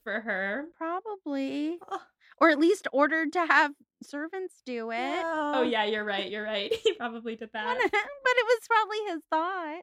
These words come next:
Speaker 1: Yeah, and so he, she's in a treehouse, which, first of all, I love that we get this kind of playful nature. We get to see how these kids are just kids, and also that people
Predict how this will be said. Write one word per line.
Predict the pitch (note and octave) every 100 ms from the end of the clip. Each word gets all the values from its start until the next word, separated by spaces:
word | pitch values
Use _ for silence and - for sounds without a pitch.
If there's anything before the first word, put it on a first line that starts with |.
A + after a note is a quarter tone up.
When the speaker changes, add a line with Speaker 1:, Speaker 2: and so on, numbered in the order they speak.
| - -
Speaker 1:
Yeah, | D4+ C#4+ C#4 B3+
and | D#4 D#4
so | F4+ F4
he, | D#4+
she's | D4+ E4+
in | F#4
a | A4+
treehouse, | - E4+ D4+ C#4+
which, | C#4+ C4+
first | - D4+
of | F4
all, | E4 D#4+
I | D4
love | B3 A3+ A3+ A#3
that | A#3 G#3+
we | A#3+
get | - G#3 -
this | A3 -
kind | - A3+
of | G#3 _
playful | - G3+ G3+ - G#3
nature. | G3+ F#3 - G#3+
We | G#3
get | G3
to | G#3
see | G#3 - G#3+ G#3
how | G#3+ G#3 G3+ G3 G3 - -
these | C4 B3+
kids | - G4+
are | G4+
just | G4+ - -
kids, | D#4 B3+ B3 A#3+ A3
and | A3+
also | A3+ A#3 - B3
that | A#3 G#3 - _ _ _
people | - C4 C4 A#3+ A#3